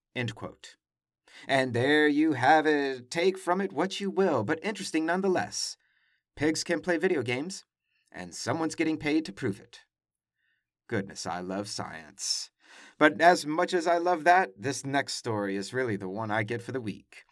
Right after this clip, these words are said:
And a last piece of news to send you on your way to the weekend. N P R, the science section. Eight-year-old calls out N P R for lack of dinosaur stories. You know what, eight-year-old kid? You are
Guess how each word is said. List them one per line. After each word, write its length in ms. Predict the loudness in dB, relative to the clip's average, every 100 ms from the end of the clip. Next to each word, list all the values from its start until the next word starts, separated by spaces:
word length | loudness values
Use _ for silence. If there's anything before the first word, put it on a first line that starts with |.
| _ -20 -6
And 100 | 2
a 60 | 6
last 360 | 8 6 4 -2
piece 180 | -6
of 60 | -4
news 300 | -2 -2 -4
to 80 | -6
send 220 | -4 -4
you 140 | -4 -4
on 140 | -2
your 140 | -2
way 140 | -2 -4
to 100 | -4
the 80 | -4
weekend. 480 | -4 -6 -10 -12 -20 _ _
N 160 | -4 -2
P 180 | 0 2
R, 360 | 2 -2 -10 _ _ -10
the 80 |
science 340 | -2 -2 -2 -6
section. 400 | -10 -10 -20 _ _ _ _ _ _ _ 0
Eight-year-old 880 | 2 2 4 4 4 2 -2 -12 -20 _ _ _ _
calls 340 | 0 2 4 6
out 180 | 4 2
N 160 | -6
P 200 | -2 2
R 340 | 2 0 -4 -12 _ _
for 200 | -10 -2
lack 260 | 0 0
of 100 | 0
dinosaur 400 | -4 -4 -4 -6
stories. 720 | -6 -6 -8 -8 -16 -16 -16 -18 _ _ _ _ _ _ _
You 120 | -4 2
know 140 | 4
what, 200 | 4 4
eight-year-old 460 | 2 2 2 2 2
kid? 320 | 2 2 2
You 120 | 4
are 160 | 4